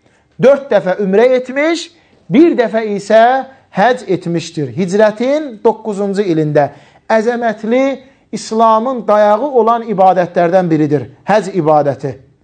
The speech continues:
Peyğəmbər sallallahu aleyhi və səlləm buyurur ki, həcc və ümrə edənlər Allahın qonaqlarıdırlar. Əgər onlar Allahdan bir şey istəsələr,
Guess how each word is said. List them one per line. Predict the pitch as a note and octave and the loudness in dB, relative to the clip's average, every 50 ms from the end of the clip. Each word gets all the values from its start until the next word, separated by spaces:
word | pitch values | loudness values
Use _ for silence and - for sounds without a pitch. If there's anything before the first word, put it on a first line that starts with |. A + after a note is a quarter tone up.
| _ _ _ _ _ _ - | _ _ _ _ _ _ 0
Peyğəmbər | F3+ G3 G3+ G3+ A3 A3 A3+ B3 A#3+ | 2 2 2 2 2 2 2 0 0
sallallahu | A3 A3+ G#3+ G#3+ G#3+ G#3+ G#3 G#3+ A3+ A3+ A3 G3+ G3+ | 0 0 0 2 2 4 4 4 4 2 2 2 2
aleyhi | G3+ G3 G3 G#3 G#3+ G#3 G3+ | 2 2 2 0 0 0 0
və | G3 G3 - | 0 0 0
səlləm | A#3 A3+ G#3+ G#3 G3+ G3 | -2 -2 -2 -2 -2 0
buyurur | G3 G3+ A3 B3+ C4 C4 | 2 2 2 2 2 0
ki, | C4 - F#3+ D#3+ - - - - - _ _ - | 0 0 0 0 0 -2 -6 -20 -20 _ _ -2
həcc | G#3 B3 D#4 D4 A3+ G#3+ G#3+ G#3 | 0 0 0 0 -2 -6 -4 -2
və | A3+ A3 A3 A#3 | 0 0 0 -2
ümrə | A3 G#3+ G#3+ A3 A#3 B3 B3+ B3+ A#3 | -4 -4 0 0 2 2 2 0 0
edənlər | G#3 A3 G#3+ G#3+ G#3+ G#3+ G#3+ A3+ B3 C4+ C#4+ D4+ D#4 C#4 A#3+ - _ _ _ _ _ _ _ | 0 0 0 -2 -2 0 2 2 4 4 4 2 0 -2 -6 -14 _ _ _ _ _ _ _
Allahın | - G#3 A3 A3+ A3 A3 A3 A3 A3 A3 A3 G#3 G#3 A#3+ C4+ D4 D#4 D#4+ D4+ C4 - _ _ _ _ _ _ _ - | 0 2 4 2 2 2 2 2 2 2 2 0 0 -2 -2 -2 -2 -4 -8 -12 -14 _ _ _ _ _ _ _ 0
qonaqlarıdırlar. | A3 A3+ A3+ A#3 A3+ A3 G3+ G#3+ G#3+ G#3 G#3 A3+ G#3+ F3 E3 C#3 C#3+ C#3 B2+ B2 - _ _ _ _ _ _ _ - | 2 2 4 4 2 2 2 2 2 2 2 0 0 -2 -4 -4 -6 -10 -14 -16 -20 _ _ _ _ _ _ _ 0
Əgər | C#4+ E4 E4+ D#4 C4+ A#3+ F#3+ D#3+ C#3+ - _ _ _ _ _ - | 0 2 2 2 0 0 0 -2 -4 -10 _ _ _ _ _ 2
onlar | A3+ A3+ A#3 A3 G#3+ G#3 G3+ A3 A#3+ A3+ A3+ - _ _ _ _ _ - | 4 4 4 4 2 2 2 0 0 -4 -10 -18 _ _ _ _ _ 0
Allahdan | A#3 B3 C4 C4 C4+ C4 B3 - - D#4+ E4 D#4+ C#4+ B3 | 0 2 2 2 0 -2 -2 -2 -2 -2 -2 -2 -4 -6
bir | C4 B3 | -6 -6
şey | G#3+ - D4 D4 C#4+ C4+ | -4 -4 -2 -2 -2 -4
istəsələr, | B3 G#3+ - - B3 A#3 A#3 A#3+ A#3+ A#3+ B3+ C4+ C#4+ D4+ C#4+ | -6 -8 -4 -4 -4 -2 -2 -4 -2 0 0 2 2 2 0